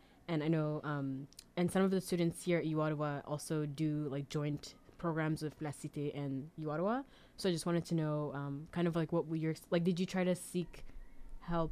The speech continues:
when you were at La Cité? And if so, what was your experience? And, you know, if not, was there anything that kind of, like,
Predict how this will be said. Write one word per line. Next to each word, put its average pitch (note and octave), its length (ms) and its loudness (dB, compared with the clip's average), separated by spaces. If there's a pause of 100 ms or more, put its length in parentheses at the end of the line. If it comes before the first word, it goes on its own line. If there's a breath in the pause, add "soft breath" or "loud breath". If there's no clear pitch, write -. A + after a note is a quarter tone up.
(140)
when D#3+ 160 2
you D#3 120 2
were D3+ 100 -4
at C#3+ 180 -6
La C#3+ 80 -4
Cité? F#3 680 0 (340 loud breath)
And D#3+ 200 -2
if D#3 140 -4
so, E3 240 -2
what D#3 160 -2
was D3+ 180 -4
your D3 80 -6
experience? E3+ 640 0
And, C#3+ 180 -4 (360)
you D#3 100 -4
know, C3+ 280 -8
if E3 180 -2
not, D#3+ 240 2
was D#3 140 0
there E3 100 2
anything D#3+ 280 0
that D#3 120 -2
kind D3+ 160 -4
of, C#3+ 100 -6
like, C#3+ 300 -4